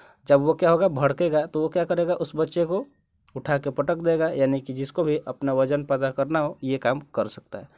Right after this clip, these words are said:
तो वर्ड क्या है, प्रोवोक। प्रोवोक की बात करें तो ये एक वर्ब हो गया, ठीक है। वर्ब, ये क्या हो गया, वर्ब हो गया, जिसका मीनिंग होता है to cause a particular reaction, यानी कि उकसाना, इसका हिंदी मीनिंग हो जाएगा। और ये सभी इसके सिनोनिम्स हो गए, एराउज, इंसाइट, एनॉय, स्टिमुलेट या फिर इंस्टिगेट।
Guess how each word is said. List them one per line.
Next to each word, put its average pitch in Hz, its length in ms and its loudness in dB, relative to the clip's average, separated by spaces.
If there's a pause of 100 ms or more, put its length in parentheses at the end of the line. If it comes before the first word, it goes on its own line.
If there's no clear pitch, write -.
(280)
तो 139 80 -2
वर्ड 170 220 6
क्या 196 120 4
है, 185 80 6
प्रोवोक। 165 440 4
प्रोवोक 156 320 0
की - 100 -6
बात 156 220 2
करें 156 180 2
तो 151 120 0
ये 156 120 4
एक 175 160 -4
वर्ब 131 240 0
हो 120 100 -2
गया, 113 140 -4
ठीक 175 200 -6
है। 190 80 0
वर्ब, 143 280 2 (520)
ये 143 160 0
क्या 151 160 2
हो 147 60 6
गया, 175 160 6
वर्ब 151 260 2
हो 160 100 6
गया, 180 160 4
जिसका 151 280 0
मीनिंग 160 220 0
होता 151 160 2
है 143 160 4
to 147 100 -4
cause 160 280 4
a 151 100 2
particular 147 600 2
reaction, 147 460 0 (400)
यानी 139 260 0
कि - 160 -6
उकसाना, 143 500 -2
इसका 151 220 -2
हिंदी 131 240 0
मीनिंग 156 260 0
हो 147 80 2
जाएगा। 143 260 4
और 123 220 0
ये 139 160 4
सभी 139 220 0
इसके 147 220 -4
सिनोनिम्स 120 460 -2
हो 120 80 -2
गए, 110 180 -2
एराउज, 127 520 4 (220)
इंसाइट, 123 640 2
एनॉय, 123 460 0
स्टिमुलेट 123 600 -4
या 120 80 -2
फिर 165 240 -8
इंस्टिगेट। - 540 -12